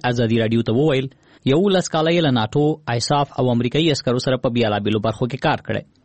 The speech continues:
خو وروسته له دې چې د افغانستان جمهوري نظام سقوط شو، د اس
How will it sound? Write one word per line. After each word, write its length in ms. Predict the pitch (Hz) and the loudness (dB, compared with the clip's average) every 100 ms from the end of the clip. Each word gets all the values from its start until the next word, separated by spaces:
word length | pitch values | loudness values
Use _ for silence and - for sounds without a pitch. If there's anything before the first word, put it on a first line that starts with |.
| _ | _
خو 100 | - | 0
وروسته 240 | 123 - 117 | 0 2 0
له 40 | |
دې 120 | 117 143 | 0 0
چې 60 | 143 | 0
د 60 | 131 | -2
افغانستان 420 | - 117 110 135 123 | 0 -2 0 -2 0
جمهوري 320 | 120 117 143 156 | 0 2 2 2
نظام 260 | 120 117 110 | 0 -2 -4
سقوط 280 | 107 165 151 | -4 -4 0
شو، 100 | 143 139 - - - | 0 -2 -4 -10 -4
د 100 | 135 | 0
اس 120 | 175 | 0